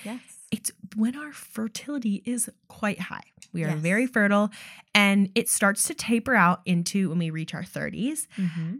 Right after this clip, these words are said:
Speaker 2: However, many, many women have healthy pregnancies late in life, and according to the C D C, one in six couples in which women is thirty-five and older have fertility problems. So,
Speaker 1: Mm-hmm.
Speaker 2: one in six. So that means plenty of women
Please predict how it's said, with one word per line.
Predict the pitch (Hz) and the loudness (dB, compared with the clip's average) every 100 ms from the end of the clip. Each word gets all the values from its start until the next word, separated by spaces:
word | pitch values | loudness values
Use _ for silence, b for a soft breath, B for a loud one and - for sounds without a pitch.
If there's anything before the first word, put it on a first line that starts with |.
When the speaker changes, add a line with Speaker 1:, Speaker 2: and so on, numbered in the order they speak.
| - | -10
Speaker 2:
However, | - 294 294 330 277 208 208 - | -4 0 2 2 4 4 4 2
many, | 185 196 240 302 | 6 6 6 4
many | 240 208 185 | 4 6 6
women | 170 165 | 4 2
have | 175 - 165 165 160 160 165 180 | 0 -2 -2 0 0 -2 -4 -14
healthy | - 175 165 | -12 -10 -10
pregnancies | - 156 170 185 180 | -8 -4 -4 -4 -4
late | 160 | -4
in | 165 | -4
life, | 147 180 233 | -2 -4 -4
and | 196 190 175 175 B B | -2 0 0 -2 B B
according | - 262 294 | -2 2 2
to | 262 | 2
the | 226 | 0
C | - 196 | 2 2
D | 175 | 2
C, | - 220 | 4 4
one | 170 170 202 | 4 4 4
in | 339 | 4
six | 339 285 | -4 -6
couples | - 226 180 151 240 - | -2 0 0 0 -2 4
in | 196 | 6
which | 180 175 | 6 6
women | 170 170 180 | 6 8 6
is | 156 - - | 4 -6 -6
thirty-five | 160 160 190 | -2 2 2
and | 226 | 2
older | 156 151 180 190 B B B B | -2 0 -2 -2 B B B B
have | - 330 | 8 8
fertility | 208 180 - 131 | 8 0 -4 -6
problems. | - - 170 226 285 - _ _ _ | -10 -6 -4 -4 -4 -8 _ _ _
So, | - 170 170 240 _ - | -2 0 0 -6 _ -6
Speaker 1:
Mm-hmm. | 214 208 - - | -6 -6 -6 0
Speaker 2:
one | 170 190 | 4 4
in | 233 | 4
six. | 131 - - 190 - | 0 -4 -2 -4 2
So | 233 | 4
that | 233 | 4
means | 233 202 | 4 0
plenty | - 262 311 | 2 2 4
of | 262 | 4
women | 220 208 214 214 | 4 4 0 -2